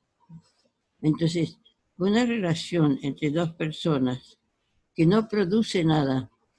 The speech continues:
curiosidad, interés, incluso enojo, irritación, pero que produce algo, no es una relación eficaz, no es una relación valiosa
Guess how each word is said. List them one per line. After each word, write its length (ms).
curiosidad, 1000
interés, 1040
incluso 580
enojo, 640
irritación, 1080
pero 160
que 140
produce 560
algo, 560
no 120
es 260
una 220
relación 680
eficaz, 760
no 120
es 140
una 200
relación 680
valiosa 680